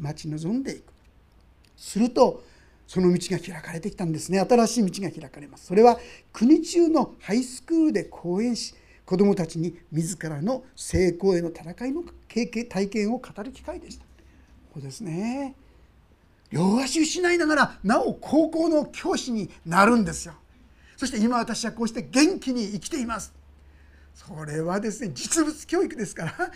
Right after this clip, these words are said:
もう子どもたちを本当に励ますものとなったことでしょうね。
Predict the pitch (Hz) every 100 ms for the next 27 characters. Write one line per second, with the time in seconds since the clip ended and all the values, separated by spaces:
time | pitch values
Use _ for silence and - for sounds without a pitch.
0 | - - 220 196 220 220 190 190 190 180
1 | 208 139 139 160 165 208 269 330 - 175
2 | 170 160 156 160 156 165 170 170 - 185
3 | 208 208 220 _ 277 311